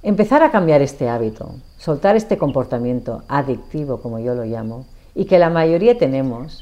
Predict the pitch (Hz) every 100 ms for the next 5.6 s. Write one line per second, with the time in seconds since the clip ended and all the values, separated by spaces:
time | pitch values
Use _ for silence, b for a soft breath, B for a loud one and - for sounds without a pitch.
0 | 165 143 175 175 180 - 135 - - 185
1 | 190 - 214 226 - - - 151 131 123
2 | - 139 135 120 113 110 - - - -
3 | - - - - - - b b b b
4 | b b - 190 - 269 285 269 247 254
5 | 247 240 240 302 302 -